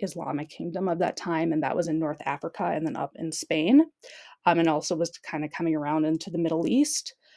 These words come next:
Um, so kind of two fronts, both of them had to fend them off. Uh, the West also fought <laughs> with each other a lot, especially England and France. They really hated each other. And the Byzantine Empire fought off Bulgars and Turks,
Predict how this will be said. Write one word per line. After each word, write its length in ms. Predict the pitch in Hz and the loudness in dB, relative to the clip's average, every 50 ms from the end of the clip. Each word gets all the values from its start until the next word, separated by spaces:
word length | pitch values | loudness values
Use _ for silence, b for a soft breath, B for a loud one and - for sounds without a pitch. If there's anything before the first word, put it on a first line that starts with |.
| b b b b b b - | b b b b b b 2
Um, 300 | 190 180 160 165 170 160 | 4 4 6 4 2 0
so 540 | - - - 196 180 170 165 165 151 - - - | 0 4 4 4 6 6 4 4 2 0 -4 -12
kind 180 | - - 180 170 | -10 -6 -6 -6
of 80 | 165 | -6
two 200 | - - - 247 | -2 0 2 2
fronts, 380 | 240 - - 190 170 175 208 - | 2 2 0 0 2 0 0 -2
both 200 | - 160 160 160 | -2 -2 -4 -2
of 60 | 175 | -2
them 140 | - 160 160 | -2 -2 -2
had 160 | 160 - 160 | -2 -4 -4
to 180 | 160 151 147 - - - - | -4 -4 -6 -8 -12 -6 -2
fend 240 | - 151 147 160 160 | -2 0 2 2 0
them 160 | 160 170 - - | 0 0 -2 -4
off. 460 | - - - 226 - - - - - _ _ _ _ _ b b b b b b b b b b - | -6 -6 -4 -6 -6 -8 -12 -20 -20 _ _ _ _ _ b b b b b b b b b b 8
Uh, 200 | 196 180 180 180 | 8 10 10 8
the 120 | 180 196 | 8 8
West 240 | 185 208 262 - - | 8 8 8 8 8
also 240 | 277 269 - - 247 | 6 6 6 4 2
fought 260 | - - 269 - - | 4 4 2 2 2
<laughs> 0 | |
with 160 | 196 - - | 0 2 2
each 240 | 208 202 - - - | 2 2 2 -4 -2
other 200 | 180 190 208 196 | 0 2 2 2
a 60 | 220 | 0
lot, 280 | 233 254 262 277 - - | -2 -2 -4 -4 -2 -4
especially 460 | 180 - - 190 185 - 214 190 - | -4 -2 -2 -2 0 2 2 2 2
England 260 | 185 165 170 175 165 | 2 2 2 2 2
and 140 | 156 156 151 | 2 0 0
France. 360 | - - - 151 156 - - | -2 -4 -4 -4 -4 -6 -6
They 80 | - 156 | -6 -4
really 200 | 156 165 160 156 | -4 -2 -2 -2
hated 300 | - 165 175 185 196 202 | -2 0 2 4 4 2
each 160 | 208 202 - | 2 0 2
other. 320 | 214 208 214 214 220 220 - B B B B B B B B B B | 2 4 4 2 2 0 -4 B B B B B B B B B B
And 160 | 190 208 180 | 4 4 4
the 40 | 180 | 4
Byzantine 480 | 151 190 180 165 214 202 - 220 190 147 | 4 4 4 6 6 4 4 4 2 2
Empire 540 | 156 165 156 - 180 160 151 160 175 175 - _ - | 2 0 0 0 0 0 2 0 0 -2 -6 _ -2
fought 200 | 151 151 151 - | 0 0 0 0
off 300 | 175 170 156 170 180 180 | 0 -2 -2 -2 -4 -6
Bulgars 600 | 180 160 170 160 170 180 185 185 175 185 208 - | -4 0 2 2 2 2 2 2 2 0 -2 -2
and 120 | - - - | -6 -8 -2
Turks, 580 | - - 233 220 220 - - - - - - | 2 4 4 4 4 0 -8 -8 -8 -8 -10